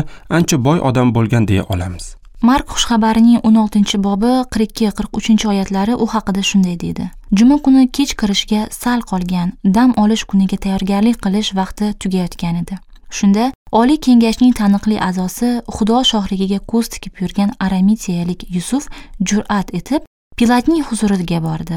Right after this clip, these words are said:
Speaker 2: va Isoning jasadini so'radi." Bu oyatlar Aramitiyalik Yusufni Oliy Kengashning taniqli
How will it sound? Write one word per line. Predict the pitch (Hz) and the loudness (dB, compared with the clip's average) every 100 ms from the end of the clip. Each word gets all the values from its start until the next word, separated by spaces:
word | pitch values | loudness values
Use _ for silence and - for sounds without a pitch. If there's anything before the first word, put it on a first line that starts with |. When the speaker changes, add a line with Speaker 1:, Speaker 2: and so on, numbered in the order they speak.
| 165 | -2
Speaker 2:
va | 180 180 | -4 -4
Isoning | 185 190 185 262 | -4 2 4 4
jasadini | 220 185 175 170 175 | 4 0 -2 -2 -2
so'radi." | - 170 170 170 175 - - - - | -2 -6 -6 -8 -12 -14 -20 -20 -6
Bu | 190 208 | 0 2
oyatlar | 202 202 202 214 226 - - | 4 2 2 0 0 -6 -2
Aramitiyalik | 214 233 254 294 233 220 220 220 | 2 6 6 4 2 2 2 0
Yusufni | 196 202 214 220 - | -2 0 2 2 2
Oliy | 196 220 254 | 2 2 2
Kengashning | 208 190 190 202 214 202 | 2 2 2 0 0 2
taniqli | 196 196 214 | 0 2 0